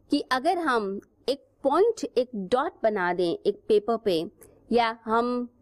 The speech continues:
व्हाइट बोर्ड पे या ब्लैक बोर्ड पे एक डॉट बना दें,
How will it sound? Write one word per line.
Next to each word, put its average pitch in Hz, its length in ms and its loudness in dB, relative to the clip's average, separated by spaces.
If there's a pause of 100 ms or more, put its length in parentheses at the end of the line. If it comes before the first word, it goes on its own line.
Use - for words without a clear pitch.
व्हाइट 214 380 -2
बोर्ड 196 280 2
पे 208 140 0
या 202 160 4
ब्लैक 190 240 -2 (120)
बोर्ड 190 280 2
पे 220 60 2
एक 214 260 -2
डॉट 196 220 0 (100)
बना 180 300 0
दें, 175 200 -4